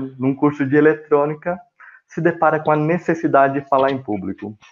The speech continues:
Imagina, né, um descendente com cultura oriental, né, tendo que se desda-, desbravar frente aos coleguinhas, de se posicionar frente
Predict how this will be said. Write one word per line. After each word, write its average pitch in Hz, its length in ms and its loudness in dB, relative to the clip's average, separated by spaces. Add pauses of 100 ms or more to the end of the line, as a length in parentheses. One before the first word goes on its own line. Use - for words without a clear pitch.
(840)
Imagina, 127 520 4
né, 110 120 2
um 120 140 2
descendente 113 600 0
com 117 140 -6
cultura 120 420 2
oriental, 113 720 2
né, 113 180 0
tendo 135 320 -2
que 135 200 -4
se 139 120 -4
desda-, 139 560 0
desbravar 131 1400 0
frente 143 220 0
aos 135 100 -4
coleguinhas, 135 840 -2 (440)
de 190 100 -4
se 226 140 -4
posicionar 208 720 2
frente 185 580 -4